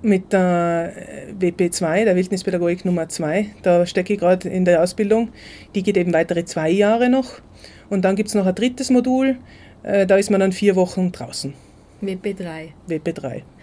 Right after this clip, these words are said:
Speaker 2: Und auch woanders? Also nicht nur Kalkalpen, sondern auch weiter weg von Österreich vielleicht sogar weg?
Speaker 1: Genau, ja, diese Ausbildung,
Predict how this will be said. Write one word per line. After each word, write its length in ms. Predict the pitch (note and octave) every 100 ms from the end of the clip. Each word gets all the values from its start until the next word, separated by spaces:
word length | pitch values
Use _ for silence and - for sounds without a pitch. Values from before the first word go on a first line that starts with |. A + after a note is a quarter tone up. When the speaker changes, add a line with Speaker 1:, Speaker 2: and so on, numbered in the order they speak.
| - -
Speaker 2:
Und 220 | - A3+ -
auch 220 | G3 G#3+
woanders? 580 | - G3 A3 D#4 G4 -
Also 640 | A3+ A3 A3+ G#3+ G#3+ G#3 G#3 - -
nicht 240 | G#3+ A#3+ C#4
nur 180 | C4+ C4
Kalkalpen, 680 | A#3 A#3 C4+ C4 C#4+ C#4+
sondern 280 | B3+ A#3+ A3+
auch 180 | G#3 G3+
weiter 540 | G#3+ G#3+ G#3+ G#3+ G#3 F#3
weg 180 | A3+ D4
von 160 | - A#3
Österreich 360 | D#4+ B3 G#3
vielleicht 280 | G#3 F#3+ F#3
sogar 240 | F#3 F3+ E3+
weg? 100 | E3+ - -
Speaker 1:
Genau, 340 | C#4 A3 F#3+
ja, 240 | G3 G#3+ A3
diese 640 | A3+ A3 A#3 A3 G#3+ G#3
Ausbildung, 680 | G#3+ A3 C4 A#3 A#3+ A#3+